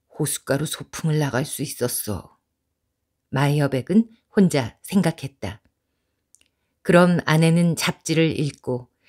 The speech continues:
그는 하늘을 쳐다보며 앉아 있을 수 있었을 것이다. 호숫가에선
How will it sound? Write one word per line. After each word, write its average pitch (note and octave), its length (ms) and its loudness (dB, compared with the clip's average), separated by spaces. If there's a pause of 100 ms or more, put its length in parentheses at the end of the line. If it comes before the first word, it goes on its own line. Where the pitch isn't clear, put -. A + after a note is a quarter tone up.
(140)
그는 D3 360 0
하늘을 E3 400 2
쳐다보며 C#3 760 -2 (120)
앉아 D3 300 0
있을 C#3 260 -2
수 - 260 -4
있었을 C#3+ 480 0
것이다. B2+ 540 -6 (1600)
호숫가에선 E3+ 760 4